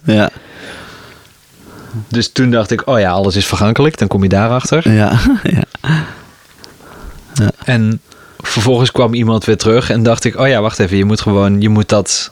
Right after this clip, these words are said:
Speaker 2: laten gebeuren." Je moet,
Speaker 1: Ja.
Speaker 2: als je daarvoor open staat, dan
Speaker 1: Ja. Dan komt het
Speaker 2: in plaats
Speaker 1: weer.
Speaker 2: van dat je inderdaad alles gewoon de hele tijd vast blijft klampen aan
Speaker 1: Ja.
Speaker 2: dingen, is het, het is heel fijn om juist zoiets te hebben. Dat, dat je gewoon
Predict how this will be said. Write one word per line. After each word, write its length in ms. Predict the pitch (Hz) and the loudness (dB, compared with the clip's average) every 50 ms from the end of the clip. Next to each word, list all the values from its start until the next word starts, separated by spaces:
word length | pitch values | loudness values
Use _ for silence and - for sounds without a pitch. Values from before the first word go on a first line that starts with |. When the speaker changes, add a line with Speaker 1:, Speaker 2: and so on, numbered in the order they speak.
| - - - | -14 -10 -4
Speaker 2:
laten 440 | 104 101 107 107 107 104 - 104 | -2 0 0 2 0 0 -2 -2
gebeuren." 480 | 98 - 98 92 110 107 101 85 80 90 | -2 -2 -2 0 2 2 2 0 0 0
Je 60 | 90 90 | 0 0
moet, 280 | 90 92 87 - - | 0 0 0 -2 0
Speaker 1:
Ja. 360 | - 113 117 117 117 113 - - - | 0 2 2 2 2 0 -2 -6 -6
Speaker 2:
als 160 | - 110 - | -4 -2 0
je 80 | - 104 | 2 2
daarvoor 260 | 107 104 95 101 90 | 2 2 2 2 2
open 280 | 107 123 123 - 123 - | 2 2 2 2 0 -2
staat, 340 | - 98 87 87 104 104 | 0 0 0 -2 -2 -2
dan 140 | - 104 101 101 | 0 0 2 2
Speaker 1:
Ja. 240 | 104 104 101 - - _ _ - - - - - - - | 2 2 2 0 -2 _ _ -20 -20 -20 -16 -12 -6 -6
Dan 100 | - - | -4 0
komt 220 | - 107 107 101 | 2 2 2 2
het 100 | 101 107 | 2 0
Speaker 2:
in 60 | 104 95 | 0 2
plaats 180 | 120 120 117 117 - | 2 2 2 2 2
Speaker 1:
weer. 60 | - | 2
Speaker 2:
van 80 | 113 110 | 2 2
dat 180 | 110 110 98 - | 2 2 2 2
je 80 | 120 | 2
inderdaad 500 | 120 110 113 113 110 113 110 107 - - _ _ _ _ | 2 4 4 4 4 2 2 0 -2 -6 _ _ _ _
alles 540 | - - 117 117 120 123 120 107 - - - | -4 -2 0 2 4 4 2 2 2 0 -2
gewoon 340 | - 123 113 113 113 113 110 | -2 0 0 2 2 2 2
de 60 | 107 | 2
hele 240 | 107 117 117 113 101 | 2 2 2 2 2
tijd 320 | - 110 104 104 95 - | 2 2 2 0 -2 -4
vast 360 | - - - 113 113 117 - | -8 -6 -2 0 0 0 0
blijft 280 | - 113 101 95 - - | 0 0 0 0 0 -2
klampen 400 | - 107 98 98 101 92 95 - | 0 0 2 2 2 2 0 0
aan 180 | - 98 101 110 | 0 0 2 2
Speaker 1:
Ja. 160 | 110 110 98 | 2 2 2
Speaker 2:
dingen, 300 | 95 98 98 98 98 95 | 2 2 0 0 0 -2
is 140 | 110 101 95 | -2 -2 -2
het, 80 | 104 | -2
het 120 | 101 - - | -2 0 0
is 100 | 110 101 | 0 2
heel 140 | 110 110 107 | 2 0 0
fijn 380 | - - 101 101 104 107 101 | 0 0 0 0 0 0 -2
om 280 | 101 104 107 107 101 - - _ _ _ - | -2 0 0 0 -2 -2 -6 _ _ _ -10
juist 420 | 139 143 110 110 120 113 - - | -6 -2 0 2 2 2 0 0
zoiets 340 | - 117 110 117 113 104 - | 0 0 2 2 2 0 0
te 80 | - 107 | 0 2
hebben. 280 | 107 131 139 127 113 | 2 2 2 0 0
Dat, 320 | 104 104 98 - - - - _ - - - - - - | 0 -2 -4 -4 -8 -10 -10 _ -20 -20 -20 -18 -8 -4
dat 160 | 143 110 101 | -2 -2 0
je 60 | - 101 | 0 0
gewoon 380 | 110 113 110 107 101 101 101 | 2 2 2 2 2 0 0